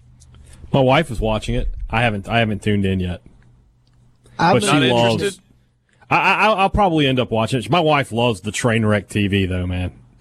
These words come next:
Speaker 1: The, the more ridiculous it is, the, the, the more excited she gets to watch it.
Speaker 2: I'm gonna finish McMillions first, then probably watch Tiger King.
Speaker 3: All right, what's the, what's the story behind McMillions?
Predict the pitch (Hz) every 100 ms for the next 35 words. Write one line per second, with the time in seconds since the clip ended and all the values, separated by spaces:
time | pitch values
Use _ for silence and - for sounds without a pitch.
0 | - _ - 113 117 117 123 147 147 143
1 | 113 113 87 127 - 127 120 113 - -
2 | _ _ _ 101 110 117 113 101 - 104
3 | 107 98 104 87 95 104 92 101 117 110
4 | 107 - 113 104 98 - 104 - - 95
5 | 95 - - - _ _ _ _ _ -
6 | - - _ _ _ _ _ - 165 185
7 | 180 165 185 160 131 151 131 143 139 131
8 | 117 135 123 - 131 110 127 113 110 110
9 | 107 - 117 110 110 120 110 107 - -
10 | _ _ _ _ _ _ _ - 131 127
11 | 147 214 - 180 127 170 - 185 - 170
12 | 156 143 123 135 123 117 104 110 101 92
13 | -